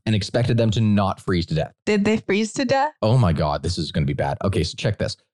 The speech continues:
Speaker 1: The British were so sure of themselves. They were so confident that they sent around eighty men, more than double the, the men that was in Amundsen's expedition, on a ship that was smaller than the Fram, which is the ship that Amundsen had,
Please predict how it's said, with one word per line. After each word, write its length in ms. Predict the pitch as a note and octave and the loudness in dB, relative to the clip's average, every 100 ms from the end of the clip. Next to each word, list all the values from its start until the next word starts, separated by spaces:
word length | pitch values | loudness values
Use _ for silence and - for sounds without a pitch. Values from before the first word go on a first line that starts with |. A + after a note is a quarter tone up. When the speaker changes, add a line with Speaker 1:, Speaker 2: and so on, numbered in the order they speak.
| _ - | _ -2
Speaker 1:
The 100 | D#3+ | 0
British 420 | A2 C#3 B3+ - | 2 2 0 0
were 100 | B2+ | -2
so 600 | G2+ - - - - A#2+ | -2 -4 -14 -8 0 2
sure 300 | C#3 D3 G#2+ F2 | 2 0 0 0
of 80 | |
themselves. 560 | - D#2 - B1+ - - _ | 0 -4 -2 -6 -8 -16 _
They 100 | C#3+ | 0
were 120 | F#3+ F#3+ | 2 0
so 360 | C#3+ - G3 | -2 -2 0
confident 560 | - D#3 C#3+ G2+ D2 - _ - | 2 2 2 2 -2 -4 _ -4
that 120 | B2 | 0
they 120 | E3 | 0
sent 320 | E3+ - D3+ C3+ | 0 0 0 2
around 280 | B2+ B2 - _ _ _ _ - | 2 2 0 _ _ _ _ -4
eighty 460 | A#3 C4+ C#4 C4 B3 | -2 2 2 2 2
men, 460 | G#3+ G#2+ C3+ A#2 - _ _ - | 2 2 0 -6 -14 _ _ 0
more 220 | E3+ G#3 | 4 4
than 320 | E3+ C3+ G#2+ | 4 4 4
double 360 | G2+ E3+ G#3 B3 | 2 2 2 2
the, 240 | A3 F#3+ D#3+ | 2 2 2
the 160 | D3 | 2
men 360 | D#3+ D#3 C3+ B2 | 4 2 2 2
that 80 | B2 | 2
was 140 | B2 | 2
in 100 | A#2+ | 2
Amundsen's 480 | A2+ A2+ G#2 G2 F2 | 2 2 2 2 0
expedition, 600 | E2+ - D#2+ - - A2+ _ _ _ | 0 -2 -2 -4 -6 -8 _ _ _
on 140 | C#3+ C#3+ | 0 2
a 120 | C3 | 2
ship 400 | A#2 - G3 A3 - | 0 0 0 0 0
that 220 | B2 - | 2 2
was 200 | C3+ B2+ | 2 0
smaller 960 | - - - F3+ C4 E4+ A#3 B2 B2 - _ _ - | -4 -8 0 2 4 4 4 2 -4 -12 _ _ -4
than 220 | B2 G#3 | 0 2
the 60 | A3+ | 0
Fram, 540 | - D3 C2+ B1 - - | 0 0 0 -4 -10 -6
which 160 | - D#3 | -2 0
is 60 | D3+ | 0
the 60 | C#3 | -2
ship 220 | E3+ B2+ | -2 0
that 120 | D3+ | 0
Amundsen 360 | C#3 B2+ A#2 A2+ | 2 2 2 2
had, 360 | F#2+ C2+ D2 | 2 -2 -6